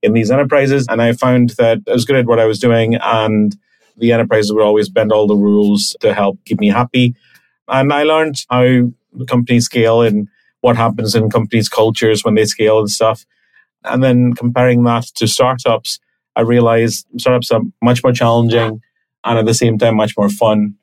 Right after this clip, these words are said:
with a family-like environment where you feel more connected to what you're doing. I took some of the stuff I learned from being in the large companies, uh, in terms of processes and scale, and applied them to startups. And I also learned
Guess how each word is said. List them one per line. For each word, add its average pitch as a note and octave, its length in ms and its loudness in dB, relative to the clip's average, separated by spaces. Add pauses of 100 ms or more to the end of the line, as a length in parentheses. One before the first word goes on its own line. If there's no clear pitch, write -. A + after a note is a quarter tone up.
(100)
with G#2 140 -2
a G2+ 40 0
family-like G2+ 640 2
environment A#2+ 640 0
where A2 140 2
you A2 80 0
feel G#2+ 240 0
more A2 200 0
connected G#2 500 0
to G#2 80 0
what G2 220 0
you're G2+ 100 0
doing. G2 380 0 (460)
I A#2+ 100 0
took D3+ 180 -2
some D3 160 -2
of C#3+ 60 2
the C3+ 80 2
stuff B2+ 240 0
I A#2+ 80 2
learned A2+ 340 0
from G#2+ 520 0 (160)
being A#2 200 2
in A2+ 120 0
the G#2+ 80 0
large G#2 300 0
companies, G#2 720 0 (120)
uh, F#2+ 60 -2
in G2 140 2
terms G2+ 240 2
of G2 120 -2
processes G2 760 0
and F#2 240 0 (100)
scale, A#2 640 0 (120)
and G#2 80 0
applied G#2 360 0
them G2+ 260 2
to G2 440 0 (180)
startups. A2+ 500 -2
And B2 80 0
I A2 40 0
also A2 240 0
learned G#2+ 500 0